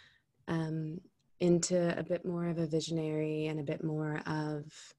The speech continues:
a, an architect of sorts. And, um, I'm really excited about things coming down the pike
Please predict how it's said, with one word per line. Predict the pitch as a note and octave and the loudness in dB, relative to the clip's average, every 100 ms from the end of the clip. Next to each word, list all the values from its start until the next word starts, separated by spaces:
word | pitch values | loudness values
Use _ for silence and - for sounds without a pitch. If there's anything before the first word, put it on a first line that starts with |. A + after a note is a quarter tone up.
| _ _ _ _ _ _ _ - - | _ _ _ _ _ _ _ -20 -4
a, | E3 D#3+ D#3+ D#3+ D#3 D#3 D#3 _ _ _ _ _ _ _ _ _ _ - _ _ _ _ E3+ | 0 2 2 0 0 -2 -6 _ _ _ _ _ _ _ _ _ _ -20 _ _ _ _ -8
an | E3 | -6
architect | D#3 E3 - D#3 C#3+ - | -8 -8 -8 -8 -8 -8
of | D3 | -2
sorts. | - D#3+ D3 - - - - - - - - - _ _ _ - | 2 2 2 -2 -4 -4 -6 -8 -20 -20 -20 -20 _ _ _ 0
And, | F3 E3 D#3+ D#3 D#3 D#3 - | 2 4 4 2 0 -2 -6
um, | E3+ D#3+ D#3 | -4 -2 -2
I'm | D#3+ E3 | 0 2
really | F3 E3+ | 2 0
excited | E3 - - D#3 D#3 D#3 D3+ D3+ - | -2 -4 -4 -4 -4 -4 -6 -8 -10
about | D#3+ D#3 D#3 D3+ D3+ D3+ - _ - _ _ _ - | -8 -8 -6 -6 -6 -6 -8 _ -20 _ _ _ -14
things | - E3 D3 | 2 2 2
coming | - E3 D3+ | 0 2 2
down | D3 D3 | 0 0
the | C#3+ | -2
pike | C#3 D3+ D3+ D3+ | -4 -4 -4 -6